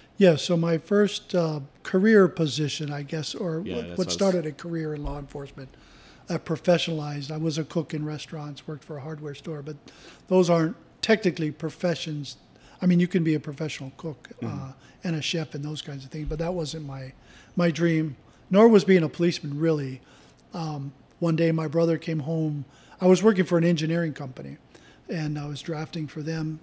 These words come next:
Speaker 1: uh, in Fort Street Mall. And so my brother brought home, my older brother went to police academy, graduated, was also in the Hawaii National Guard at the time. And, uh, he brought the application, said, "You need to try this, uh, come, come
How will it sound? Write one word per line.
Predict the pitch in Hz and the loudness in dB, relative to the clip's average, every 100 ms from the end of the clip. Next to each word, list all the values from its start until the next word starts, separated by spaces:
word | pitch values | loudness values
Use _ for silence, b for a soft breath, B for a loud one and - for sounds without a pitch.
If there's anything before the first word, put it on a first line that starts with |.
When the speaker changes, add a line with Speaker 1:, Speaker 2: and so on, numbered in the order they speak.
| - | -12
Speaker 1:
uh, | 165 147 151 | -10 -8 -8
in | 202 160 151 143 - | -6 -4 -4 -8 -4
Fort | 180 160 | -2 -2
Street | - 156 | -4 -6
Mall. | 156 160 156 147 - B B B B B - | -4 -6 -6 -10 -14 B B B B B -6
And | 175 160 | -2 -2
so | - 180 165 160 - _ _ | 2 4 4 2 -4 _ _
my | 185 | 0
brother | 160 185 185 | 6 8 8
brought | 160 175 | 6 4
home, | 165 202 | 4 4
my | 175 | 6
older | 190 190 | 8 8
brother | 160 170 | 6 6
went | 165 170 | 6 0
to | 165 151 | -2 -6
police | - 165 160 | -4 -4 -4
academy, | - 156 156 151 151 143 | -4 -8 -6 -6 -8 -8
graduated, | 175 151 147 151 151 147 143 B B B | -6 -6 -6 -6 -6 -8 -12 B B B
was | 180 165 | 2 8
also | 175 170 170 | 8 6 2
in | 165 | 0
the | 156 | -2
Hawaii | 156 165 160 | -2 -2 -2
National | 151 135 147 | -6 -10 -12
Guard | 135 156 151 | -12 -10 -8
at | 147 | -10
the | - | -12
time. | 135 147 131 139 - B B B B - | -16 -14 -14 -16 -18 B B B B -8
And, | 170 156 151 | -4 -4 -6
uh, | 147 139 131 b b b b | -8 -12 -14 b b b b
he | - 190 180 139 _ _ - | -4 0 0 -4 _ _ 2
brought | 175 - | 2 2
the | 165 | 0
application, | 160 170 - 180 - 165 | -2 -6 0 0 0 -2
said, | - 170 | -2 0
"You | 226 | 2
need | 233 156 | 2 0
to | 139 | -8
try | 165 156 | -8 -8
this, | 143 143 131 - | -8 -10 -10 -12
uh, | 156 139 147 | -12 -12 -14
come, | - 170 165 170 | -8 -6 -6 -10
come | - 160 151 | -10 -8 -8